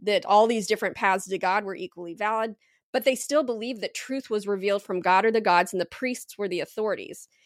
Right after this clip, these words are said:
Now you move forward into modernism, where all of a sudden we discover science, which, by the way, was pioneered by Christians who said, "Because God is, uh, you know, noble and he works in law-like ways, then we should expect to find nature reflecting him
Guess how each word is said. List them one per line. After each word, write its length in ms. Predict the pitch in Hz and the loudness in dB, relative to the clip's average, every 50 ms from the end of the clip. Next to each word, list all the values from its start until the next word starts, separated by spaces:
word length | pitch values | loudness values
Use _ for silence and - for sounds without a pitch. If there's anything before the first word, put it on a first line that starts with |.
| _ _ _ _ | _ _ _ _
Now 200 | - 208 208 208 | 0 2 2 2
you 180 | 220 220 220 | 2 0 -4
move 260 | 202 202 220 220 208 | 0 2 2 2 2
forward 440 | 214 - - 269 294 302 277 240 196 | 0 -4 -2 0 2 4 2 2 2
into 320 | - - 196 196 - - 175 | 0 -2 -4 -4 -4 -6 -6
modernism, 720 | 170 170 196 262 311 370 247 202 175 175 - 185 175 185 | -4 0 2 2 2 2 2 2 0 -2 -2 -2 -2 0
where 160 | 185 185 147 | 0 0 2
all 140 | - 208 220 | 2 2 2
of 20 | |
a 40 | 233 | 0
sudden 240 | 233 - 233 220 214 | 0 0 0 0 2
we 80 | 202 202 | 0 0
discover 680 | 185 190 - - - 180 175 180 175 170 175 175 165 - | -2 -4 -4 -2 -2 0 0 2 0 0 -2 -4 -6 -10
science, 580 | - - - 240 277 302 269 214 196 - - - - | -10 -4 0 2 2 2 2 0 0 -4 -10 -12 -6
which, 340 | 220 254 330 359 - - - | -2 -2 -2 -2 -2 -2 2
by 120 | 247 226 | 2 4
the 120 | 214 202 196 | 4 4 2
way, 220 | 196 196 185 185 | 4 4 4 4
was 180 | 185 190 190 - | 2 0 -4 -8
pioneered 720 | - - - 254 269 254 233 220 220 226 247 254 233 196 - | -8 -4 0 2 2 2 2 2 2 4 2 2 0 0 -2
by 260 | 196 220 240 254 254 | 0 2 2 2 0
Christians 760 | 220 - - 247 254 - - - 170 160 160 175 196 - - _ _ _ _ _ _ _ _ _ _ | -2 -4 -4 -4 -4 -4 -6 -6 -6 -4 -4 -6 -8 -10 -14 _ _ _ _ _ _ _ _ _ _
who 360 | - 226 226 220 220 208 - | 2 4 4 4 4 2 0
said, 400 | - - - 226 202 202 202 196 | -4 -2 2 4 4 4 2 0
"Because 440 | 190 185 - - 214 208 208 202 190 | -4 -6 -4 -2 0 0 0 -2 -2
God 300 | 190 190 180 180 190 214 | 0 2 2 2 2 2
is, 300 | 202 196 190 196 - - - | 0 0 -2 -6 -10 -8 -4
uh, 40 | 185 | -2
you 200 | 175 165 175 185 | -2 -2 -2 -2
know, 220 | 190 175 170 - | -2 -2 -4 -4
noble 580 | 170 180 180 185 190 190 196 220 214 240 240 240 | -4 -4 -2 2 4 6 6 6 6 4 4 4
and 120 | 220 202 226 | 4 2 2
he 140 | 214 214 202 | 0 -4 -2
works 340 | 175 190 185 208 208 - | 2 2 2 2 0 -2
in 80 | 202 185 | -2 -2
law-like 500 | 175 160 180 175 175 180 185 170 175 - | 0 2 2 4 4 4 4 2 2 2
ways, 300 | - 190 175 180 226 226 | 0 0 2 2 0 0
then 140 | - 233 233 | 0 0 0
we 80 | 214 214 | 0 0
should 160 | - - 202 | 0 -2 -2
expect 400 | 196 - - - 196 170 - - | -4 -4 -4 -2 -2 -2 0 -2
to 80 | 214 196 | -6 -6
find 360 | - - 185 175 185 196 190 | -4 -2 0 0 2 2 0
nature 300 | 180 175 185 - - 208 | 0 0 -2 -4 -4 -2
reflecting 640 | 202 190 - - - 277 339 359 - 202 180 175 | -2 -2 -2 0 0 0 0 0 -2 -4 -4 -2
him 260 | 196 190 165 156 180 | -2 -2 -2 -4 -6